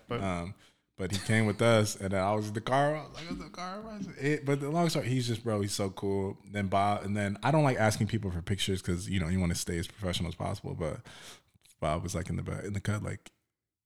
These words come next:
Speaker 2: "Hey, Bryson, you wanna take a, take a picture of my homie?" Like, and then Bryson's like, "Yeah, for sure." But I was like, "I have that picture."
Speaker 1: Oh, in front of the hotel.
Speaker 2: Yeah.
Speaker 1: Yeah.
Speaker 2: I haven't, I'm gonna post it.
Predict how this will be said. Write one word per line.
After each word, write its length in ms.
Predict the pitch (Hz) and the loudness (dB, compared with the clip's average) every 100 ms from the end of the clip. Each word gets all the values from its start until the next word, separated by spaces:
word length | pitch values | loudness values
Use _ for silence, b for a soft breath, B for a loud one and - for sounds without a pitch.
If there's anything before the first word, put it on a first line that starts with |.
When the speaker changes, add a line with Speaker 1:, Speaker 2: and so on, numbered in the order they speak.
| _ | _
Speaker 2:
"Hey, 140 | - 120 | 0 2
Bryson, 400 | 131 135 123 92 | 4 4 4 2
you 80 | 107 | 2
wanna 100 | 110 | 2
take 200 | 120 110 | 2 2
a, 160 | 98 - | -2 -4
take 200 | - 107 | -4 -2
a 40 | 98 | 0
picture 260 | 113 107 | 0 0
of 40 | 104 | 0
my 100 | 101 | 2
homie?" 280 | 110 117 123 | 2 2 0
Like, 240 | 98 98 | -2 -4
and 140 | - 95 | -4 -4
then 100 | 98 | -2
Bryson's 300 | 107 120 123 | -4 -6 -6
like, 80 | 165 | -6
"Yeah, 80 | |
for 160 | 165 143 | -6 -8
sure." 400 | 147 165 127 120 _ | -4 -4 -4 -6 _
But 100 | - | -8
I 40 | - | -8
was 120 | - | -6
like, 200 | 73 - - | -8 -10 -6
"I 100 | - | 0
have 100 | 113 107 | 0 0
that 140 | 92 | -2
picture." 340 | 98 - 110 - B B _ | -4 -8 -10 -12 B B _
Speaker 1:
Oh, 100 | 139 | 2
in 60 | 127 | 4
front 140 | 147 | 6
of 40 | 139 | 6
the 80 | 127 | 6
hotel. 500 | 135 135 165 120 104 | 6 6 6 4 2
Speaker 2:
Yeah. 260 | 107 101 110 | -2 -4 -6
Speaker 1:
Yeah. 160 | - 113 | 0 6
Speaker 2:
I 40 | - | 8
haven't, 160 | 120 | 8
I'm 60 | 117 | 8
gonna 140 | 190 | 6
post 340 | - 135 127 135 | 6 6 4 0
it. 120 | - | -10